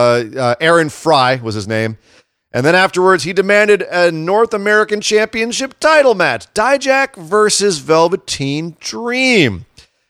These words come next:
Is it too early for Dijak to be going for the Dream, do you think?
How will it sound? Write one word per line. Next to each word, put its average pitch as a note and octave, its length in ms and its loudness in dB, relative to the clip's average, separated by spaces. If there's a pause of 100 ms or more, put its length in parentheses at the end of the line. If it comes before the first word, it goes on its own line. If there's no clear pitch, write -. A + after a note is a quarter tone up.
(120)
Is E3 200 4
it G#3+ 180 0
too C4 400 0
early E3+ 680 2 (460)
for E3+ 120 0
Dijak F3+ 680 2
to E3+ 120 -8
be F3 120 -8
going D#3 340 2
for F3 140 -4
the F#3 80 2
Dream, G#3 460 -4
do E3+ 80 0
you A#2 120 0
think? F#2+ 400 -6